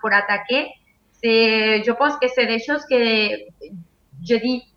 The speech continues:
je suis née, je suis née comme ça, je suis née comme ça. Parce que vraiment, toujours quand la personne, il est fort, j'adore de faire des combats avec,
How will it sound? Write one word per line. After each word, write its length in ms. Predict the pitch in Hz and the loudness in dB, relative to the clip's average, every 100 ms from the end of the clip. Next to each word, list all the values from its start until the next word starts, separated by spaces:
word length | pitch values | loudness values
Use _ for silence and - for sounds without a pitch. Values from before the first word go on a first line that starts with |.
| _ | _
je 240 | 196 180 | -8 0
suis 240 | 262 262 254 | 0 2 0
née, 420 | 247 277 269 226 | 2 2 0 -2
je 200 | - 269 262 | -2 -2 -2
suis 240 | 269 269 | -2 0
née 200 | 254 285 | 0 -2
comme 180 | 285 247 | -2 -2
ça, 160 | 240 202 - - | 0 0 0 -4
je 60 | |
suis 160 | 220 226 | -6 -2
née 160 | 233 240 | -2 -2
comme 120 | 233 226 | -4 -2
ça. 140 | 190 170 - - - - - - _ | 0 0 -4 -14 -16 -18 -20 -20 _
Parce 220 | 226 226 226 | 2 2 0
que 480 | 233 226 214 214 208 | -2 2 2 2 0
vraiment, 340 | 208 226 240 277 254 240 220 - | -2 -2 0 0 -2 -4 -6 -8
toujours 340 | 262 233 285 294 | -8 -6 -6 -2
quand 240 | 240 214 | 0 2
la 160 | 208 202 | 2 0
personne, 360 | 208 208 269 262 | -2 -6 -4 -2
il 120 | 226 | -2
est 120 | 220 | -2
fort, 140 | 262 254 190 | -4 -4 0
j'adore 600 | 220 220 233 277 311 - - | 0 2 2 2 0 -6 -4
de 60 | 220 | -4
faire 160 | 226 | -4
des 100 | 208 214 | -8 -6
combats 420 | 240 240 220 214 | 0 4 4 4
avec, 500 | 208 190 190 185 180 | 0 -4 -4 -6 -8